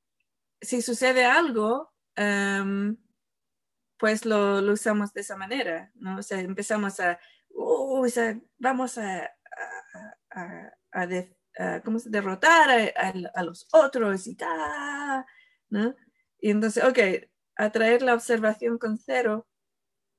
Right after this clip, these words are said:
y al mirarlo se resuelve la situación y a veces se, se resuelve de una forma que nos alegra, ¿no? Pero a veces no, a veces se resuelve de otra forma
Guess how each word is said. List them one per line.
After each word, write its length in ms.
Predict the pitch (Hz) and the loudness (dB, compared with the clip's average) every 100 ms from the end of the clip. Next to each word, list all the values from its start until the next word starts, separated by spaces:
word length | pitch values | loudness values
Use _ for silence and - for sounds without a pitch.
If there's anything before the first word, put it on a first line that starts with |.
| _ | _
y 840 | 202 208 208 208 196 190 185 - _ _ | -2 2 4 4 2 2 -2 -6 _ _
al 180 | - 196 | 0 2
mirarlo 1000 | 190 196 220 294 285 226 196 202 240 - _ _ | 4 6 8 8 6 2 2 2 0 -4 _ _
se 220 | - 226 | -4 -2
resuelve 580 | 214 214 - 254 269 262 | 0 -2 2 2 4 4
la 100 | 226 | 2
situación 880 | 220 208 196 202 277 277 208 196 208 _ _ _ _ | 0 -4 -6 -8 -2 0 0 0 -6 _ _ _ _
y 120 | - | 0
a 60 | 208 | 2
veces 680 | 202 247 269 254 247 247 254 | 4 4 2 2 4 2 2
se, 340 | 226 196 - | -2 -2 -6
se 180 | - 220 | -6 -4
resuelve 600 | 208 202 240 240 240 240 | -2 -2 2 4 4 2
de 80 | 233 | -2
una 180 | 214 202 | -2 -2
forma 500 | 226 226 226 226 226 | 0 0 0 0 -4
que 340 | - 208 196 | -8 -6 -4
nos 440 | 196 196 - - - | -4 -8 -12 -18 -10
alegra, 640 | 196 208 214 185 190 269 _ _ _ _ _ - | -6 -4 -4 -2 -4 -6 _ _ _ _ _ -8
¿no? 220 | 202 226 _ _ _ - | -6 -6 _ _ _ -6
Pero 160 | 269 | -2
a 40 | 277 | 2
veces 440 | 381 392 453 440 | 2 4 2 4
no, 260 | 480 539 233 | 2 2 4
a 40 | |
veces 400 | 220 302 311 311 | 4 2 0 -4
se 100 | 294 | 0
resuelve 440 | 254 247 262 262 | 0 0 0 0
de 100 | 262 | 2
otra 260 | 233 233 233 | 2 2 -2
forma 600 | - 370 311 220 214 233 | 0 0 2 0 0 -4